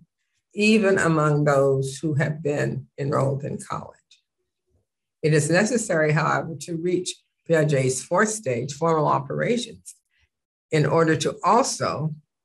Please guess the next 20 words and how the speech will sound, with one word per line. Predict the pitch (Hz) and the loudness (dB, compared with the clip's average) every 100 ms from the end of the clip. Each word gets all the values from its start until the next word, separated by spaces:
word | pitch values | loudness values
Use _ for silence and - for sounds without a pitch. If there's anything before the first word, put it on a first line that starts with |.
| _ _ _ _ _ _ _ _ _ | _ _ _ _ _ _ _ _ _
function | 175 156 151 160 | 0 0 0 0
within | 147 135 151 143 | 0 0 0 -2
the | |
parameters | 143 151 151 156 156 170 123 170 170 _ _ _ _ | -4 -2 0 0 -4 -8 -10 -14 -18 _ _ _ _
of | 156 151 | -2 -2
Perry, | 151 190 180 170 170 - _ | 2 6 6 6 4 0 _
Perry's | - 208 156 147 151 | 0 2 4 4 4
relativism, | 156 180 190 190 147 139 135 - - - _ _ _ _ _ _ _ _ - | 2 2 2 -2 -4 -6 -8 -12 -20 -20 _ _ _ _ _ _ _ _ -2
not | 170 180 - | 2 2 4
to | 170 | 2
mention | 165 196 190 135 | 4 4 2 0
the | - | 0
higher | 156 143 147 | 0 0 -2
stages | - 160 147 135 131 131 - | -2 -2 -2 -2 -6 -8 -10
of | 151 - | -12 -10
Kohlberg's | - 175 175 165 139 135 139 | 0 2 4 4 4 2 0
moral | 143 156 160 147 | 0 2 2 0
development | 143 - - - 76 80 - _ _ _ - | -4 -6 -6 -8 -10 -12 -16 _ _ _ -4
and | 143 | -4
Fowler's | 147 160 156 156 151 151 | 0 2 2 4 2 0